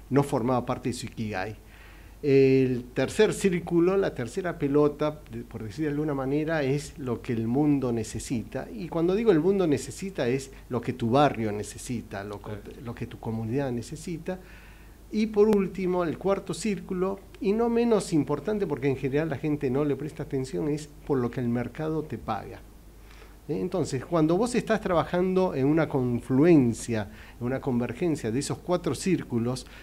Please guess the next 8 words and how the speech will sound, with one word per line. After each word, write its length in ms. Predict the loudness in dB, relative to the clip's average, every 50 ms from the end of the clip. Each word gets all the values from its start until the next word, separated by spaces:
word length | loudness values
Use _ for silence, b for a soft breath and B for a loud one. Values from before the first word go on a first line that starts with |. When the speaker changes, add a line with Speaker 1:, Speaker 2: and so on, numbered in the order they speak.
| B B B B
Speaker 1:
lo 120 | -4 -4
que 160 | -2 0 0 2
amás, 420 | 4 4 4 4 4 2 -2 -8 -14 -18 B B B B B B B B
lo 160 | -10 -10 -8
que 200 | -6 -4 -4 -4 -4
sabés 340 | -4 -2 0 2 2 2
hacer 280 | 0 0 0 0 2 2
bien, 420 | 2 4 6 6 6 4 2 -2